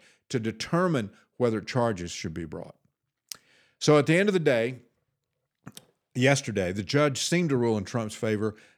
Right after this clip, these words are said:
concerning, concerning the statute of limitations. Now, there's gonna be a lot of analysis of this going on today, and not being an attorney myself,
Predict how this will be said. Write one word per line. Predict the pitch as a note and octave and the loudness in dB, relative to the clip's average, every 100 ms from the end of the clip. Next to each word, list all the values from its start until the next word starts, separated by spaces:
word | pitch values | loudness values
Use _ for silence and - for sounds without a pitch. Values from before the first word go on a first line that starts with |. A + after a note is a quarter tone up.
| _ | _
concerning, | - G#2+ - C3+ B2 A#2 G2+ | -4 -4 -2 -2 -2 -6 -8
concerning | - A2 - C3+ A2+ | -4 -4 -2 -2 -2
the | G2 | -4
statute | - C3 B2 A2+ | 0 0 0 0
of | G#2+ | 0
limitations. | A2+ G#2 C3+ B2 - F2+ | -2 0 0 0 -2 -6
Now, | G#2 | -4
there's | A#2 C3 | -4 -2
gonna | D3+ C#3 | -2 0
be | B2+ | 0
a | |
lot | B2 B2 | 2 0
of | A#2+ | 0
analysis | G#2+ A2+ B2+ C3 - A2 - | -2 -2 0 0 -2 -4 -4
of | F#2+ | -2
this | A2 G2+ - - - _ | -2 -2 -8 -20 -20 _
going | B2+ C3+ B2+ | 0 0 2
on | A#2+ A2+ | -2 -2
today, | - G#2 A#2 A2+ | -4 -2 2 2
and | G#2+ | 2
not | C3+ B2+ | 0 0
being | A#2+ A#2+ | -2 -2
an | G#2+ | -4
attorney | G2+ - C3 A#2+ | -6 -4 -2 -2
myself, | G2+ G2+ - C3 A#2 | -2 -2 -2 0 0